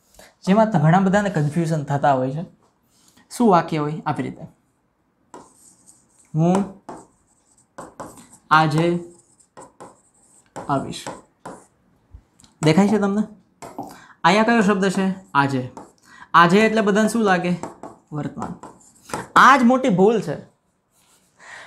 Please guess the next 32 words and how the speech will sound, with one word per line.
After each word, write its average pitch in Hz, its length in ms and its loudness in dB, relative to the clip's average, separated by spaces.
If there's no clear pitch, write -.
આજે 175 300 4
એટલે 269 220 6
વર્તમાન 240 380 2
એવું 233 140 0
કોણે 262 200 -2
કીધું? 180 360 -12
આજ 175 240 4
સાંજ 185 420 2
એટલે 160 200 -4
કે 165 60 -2
હું 165 100 2
અત્યારે 180 200 4
જે 175 80 0
ભણાવું 170 360 0
છું - 220 -20
ત્યારે 170 160 2
સાંજ 165 380 0
તો 190 100 2
થશે 180 300 -4
જ, - 40 -10
તો 143 60 -8
એ 151 80 0
તો 180 100 -2
મારા 180 160 4
માટે 190 160 0
ભવિષ્ય 214 320 -2
જ - 40 -10
છે. - 180 -16
અને 175 80 2
અહીંયા 202 180 4
શું 269 140 0
કીધું? 240 320 0